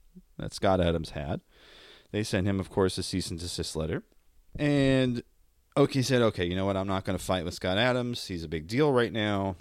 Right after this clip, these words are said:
It's fine. It's whatever." Took him down.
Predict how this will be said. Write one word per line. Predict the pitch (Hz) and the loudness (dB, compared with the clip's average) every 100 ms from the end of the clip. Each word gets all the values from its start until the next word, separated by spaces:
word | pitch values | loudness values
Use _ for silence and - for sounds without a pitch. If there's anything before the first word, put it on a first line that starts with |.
| - - _ _ _ _ _ _ _ _ - | -14 -20 _ _ _ _ _ _ _ _ -10
It's | 87 - | -6 -4
fine. | 92 82 80 | -2 -2 -4
It's | - | -6
whatever." | 90 80 - - - - - - - - - - - - - - | -6 -6 -10 -14 -20 -18 -18 -18 -20 -20 -20 -20 -20 -20 -18 -14
Took | - 131 | -8 -2
him | 151 | 2
down. | 117 104 98 95 | 4 4 2 -2